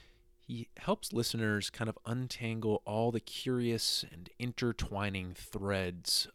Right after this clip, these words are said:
of that large situation so that we can understand the multiple forces at work beneath the surface. If you think about it, cocktails are all about what's beneath the surface.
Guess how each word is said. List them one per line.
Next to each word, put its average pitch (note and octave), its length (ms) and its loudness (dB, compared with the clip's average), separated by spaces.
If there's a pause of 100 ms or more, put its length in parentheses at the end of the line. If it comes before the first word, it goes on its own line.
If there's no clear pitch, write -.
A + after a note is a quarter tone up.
of G2+ 360 -4
that F#2+ 280 -4
large G2 520 0
situation G2 760 0
so G2 200 2
that G2 160 0 (600)
we C#3 120 2
can D3+ 200 2
understand D3 720 0
the G#2 60 2
multiple G2+ 560 -2
forces G#2 640 -2
at - 180 -10
work G#2 420 0
beneath F#2+ 520 -4 (160)
the G2+ 120 -6
surface. - 720 -4 (1200)
If - 160 -4
you C3+ 60 -4
think - 240 0
about G2 240 4
it, - 140 -4 (720)
cocktails E3 440 0
are - 120 0
all A2 200 4
about G2+ 380 -2
what's F#2+ 380 -2
beneath F#2+ 480 -4
the - 80 -12
surface. - 720 -6